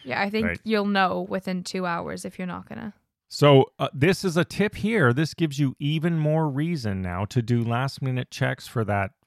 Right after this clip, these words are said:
Speaker 2: really hard reservation you can't get. We always just keep checking when we're on site, and we get them a lot. There's gonna be even more of them now. It
Speaker 1: Because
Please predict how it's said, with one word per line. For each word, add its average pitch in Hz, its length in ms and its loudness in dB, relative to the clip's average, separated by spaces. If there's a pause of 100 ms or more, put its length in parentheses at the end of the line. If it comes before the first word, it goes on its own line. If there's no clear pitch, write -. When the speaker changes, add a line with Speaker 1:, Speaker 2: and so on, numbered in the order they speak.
(120)
Speaker 2:
really 113 320 -2
hard 120 380 0
reservation 107 680 0
you 92 100 -4
can't 104 400 -4
get. 101 320 -4 (380)
We 143 240 2
always 143 420 4 (220)
just 113 240 -4
keep - 240 -8
checking 113 420 -2
when 95 160 -4
we're 95 140 -2
on 95 120 -4
site, 98 320 -4
and 95 140 -4
we 123 80 -2
get 135 240 -4
them 107 140 -2
a 95 60 0
lot. 87 340 -6 (260)
There's 120 160 8
gonna 160 220 4
be 175 140 2
even 156 260 2
more 120 260 2
of 113 80 -2
them 90 160 -8
now. 82 360 -8 (220)
It 233 120 -10
Speaker 1:
Because 196 360 -2